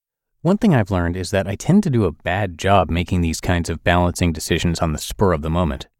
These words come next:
I vastly underrepresent some areas while overworking others,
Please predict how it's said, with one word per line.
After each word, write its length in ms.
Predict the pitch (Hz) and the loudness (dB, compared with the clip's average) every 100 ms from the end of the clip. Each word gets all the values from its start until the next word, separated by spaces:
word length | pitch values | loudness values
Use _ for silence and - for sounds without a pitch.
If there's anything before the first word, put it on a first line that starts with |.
| _ - | _ -6
I 80 | 107 | -4
vastly 540 | 98 117 139 - 107 | -2 0 0 0 0
underrepresent 800 | 95 98 85 98 - 82 90 78 | 2 0 0 -2 -2 -2 -2 -2
some 240 | - 139 | -2 0
areas 420 | 92 78 76 78 - _ _ | 0 -2 -8 -12 -14 _ _
while 320 | 107 101 101 - | -2 0 0 0
overworking 560 | 131 107 95 120 - 95 | 0 0 2 2 0 -2
others, 380 | 139 - - | -2 -4 -12